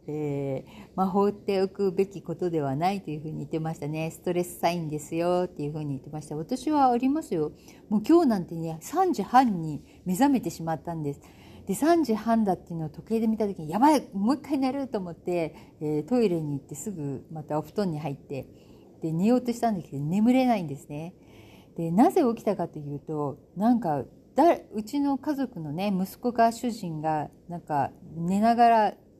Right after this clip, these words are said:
わめいたのを聞いたんです。「あー」っていう感じで。で、その声で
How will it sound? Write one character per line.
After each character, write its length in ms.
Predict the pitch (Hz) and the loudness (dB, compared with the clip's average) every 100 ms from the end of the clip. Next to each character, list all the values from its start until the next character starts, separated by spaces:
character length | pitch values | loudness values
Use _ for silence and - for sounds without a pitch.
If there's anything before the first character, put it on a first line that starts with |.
| - | -2
わ 200 | 196 220 | 2 4
め 220 | 320 381 | 4 2
い 60 | |
た 160 | - 185 | 2 0
の 180 | 156 147 | 0 -6
を 60 | |
聞 180 | 143 214 | -6 -6
い 60 | 202 | -2
た 140 | 190 | -2
ん 60 | 170 | -4
で 100 | 135 | -8
す。 180 | - - - - | -10 -20 -20 -8
「あ 520 | 220 277 294 302 294 262 | -2 0 0 -4 -4 -6
ー」 20 | |
っ 20 | |
て 160 | - 190 | -6 -6
い 60 | |
う 80 | 156 | -6
感 180 | 160 156 | -6 -8
じ 140 | - | -8
で。 160 | 147 - - - - - - | -10 -10 -14 -20 -20 -20 0
で、 160 | 233 | 2
そ 160 | 233 226 | 2 2
の 180 | 226 269 | 2 4
声 260 | 294 339 247 | 6 4 6
で 420 | 220 226 208 | 4 4 2